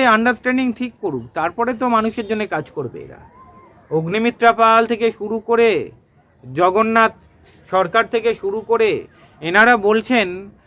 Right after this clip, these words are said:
আহ, ভোট হবে হিন্দু মুসলিম সবাইকে নিয়ে।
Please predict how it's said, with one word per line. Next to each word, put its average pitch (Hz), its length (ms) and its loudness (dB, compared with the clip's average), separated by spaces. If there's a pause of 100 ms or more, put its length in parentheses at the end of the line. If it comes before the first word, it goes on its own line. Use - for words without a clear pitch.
(200)
আহ, 180 500 4 (540)
ভোট 160 440 2
হবে 254 240 4 (300)
হিন্দু 220 260 -2
মুসলিম 233 360 -6
সবাইকে 226 440 -4
নিয়ে। 95 220 -14